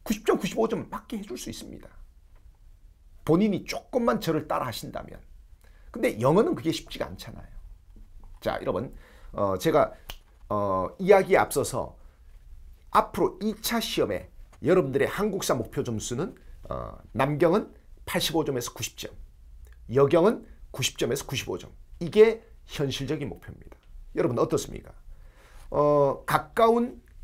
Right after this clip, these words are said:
어, 과거로 돌아가 봅시다. 작년, 어, 경찰 일 차, 뭐, 좀,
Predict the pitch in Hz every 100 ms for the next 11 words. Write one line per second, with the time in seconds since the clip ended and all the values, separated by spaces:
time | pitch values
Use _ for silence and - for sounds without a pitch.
0 | - - 85 80 - 147 147 156 143 117
1 | 73 - - - - - - - - -
2 | - - - 160 180 208 214 208 - -
3 | - - 85 82 78 - 180 202 151 143
4 | - - - - - - - - - 120
5 | 127 175 175 -